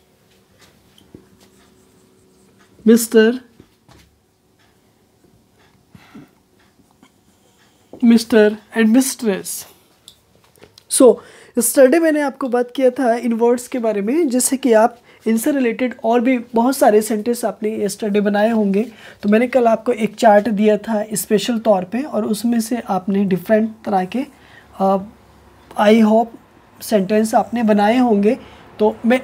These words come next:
एक बार फिर उन सेंटेंसेस पे जाऊंगा, तो वो सेंटेंस आपके लिए, अ, very helpful हैं। ओके, so मेरे साथ आप, you will speak good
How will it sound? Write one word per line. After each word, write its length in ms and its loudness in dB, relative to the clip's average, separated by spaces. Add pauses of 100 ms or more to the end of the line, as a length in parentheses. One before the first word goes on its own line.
एक 180 0
बार 240 6
फिर 220 -6
उन 240 -6
सेंटेंसेस 560 -6
पे 120 -2
जाऊंगा, 540 4 (360)
तो 60 -6
वो 200 2
सेंटेंस 420 -4
आपके 260 -2
लिए, 240 -6 (400)
अ, 160 2
very 440 2
helpful 380 -4
हैं। 220 -10 (200)
ओके, 240 -6 (240)
so 240 0 (120)
मेरे 220 4
साथ 240 -2 (480)
आप, 120 2
you 160 2
will 360 -2
speak 220 -2 (1700)
good 220 4